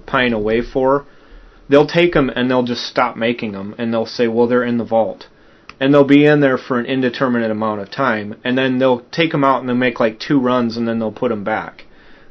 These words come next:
Okay, so the doctor's knife and the elephant toe are currently in there,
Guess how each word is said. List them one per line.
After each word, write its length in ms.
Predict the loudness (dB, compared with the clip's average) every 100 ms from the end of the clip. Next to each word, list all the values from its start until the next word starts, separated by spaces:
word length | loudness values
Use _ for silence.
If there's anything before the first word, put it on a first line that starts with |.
| -6
Okay, 300 | -2 0 0
so 340 | 0 2 2
the 80 | 0
doctor's 580 | 0 2 2 2 0 0
knife 480 | 2 2 2 -4 -10 -4
and 380 | 0 2 0
the 120 | -2 -2
elephant 480 | 0 0 -2 -8
toe 440 | -6 -4 -2 -4 -6 -14 -16 -8
are 80 | -6
currently 480 | -2 -2 -2 -6 -8
in 160 | -8
there, 280 | -10 -12 -16